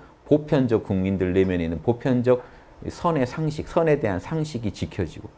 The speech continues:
그래야 우리 국민이 계속 발전하고 정의사회로 갈 수 있지, 나 하나 살라고 국민들의 그, 그 양심적 기준을 계속 흐트러뜨리는 분들이 등장해버리면요. 제가 볼 땐 그게 제일 슬픈 일이에요. 왜? 정치인이야 왔다 가고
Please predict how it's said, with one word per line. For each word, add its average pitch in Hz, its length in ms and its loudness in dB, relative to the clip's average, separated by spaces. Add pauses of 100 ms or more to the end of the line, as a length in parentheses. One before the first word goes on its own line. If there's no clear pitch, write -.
(320)
그래야 147 300 8
우리 104 260 4
국민이 92 500 0
계속 110 300 0
발전하고 98 760 0 (240)
정의사회로 104 640 2
갈 85 160 -2
수 - 140 -4
있지, 85 480 2 (320)
나 104 200 4
하나 160 320 4
살라고 117 500 4
국민들의 120 680 4 (360)
그, 101 220 -4 (580)
그 107 120 2
양심적 123 520 4
기준을 113 440 4
계속 165 440 4
흐트러뜨리는 139 840 2
분들이 87 340 -2
등장해버리면요. 87 1120 0 (540)
제가 120 200 6
볼 117 60 0
땐 110 120 -2
그게 117 220 2
제일 120 220 4
슬픈 131 360 -2
일이에요. 78 280 -6
왜? 120 200 4 (220)
정치인이야 190 540 2
왔다 139 340 4
가고 107 420 -2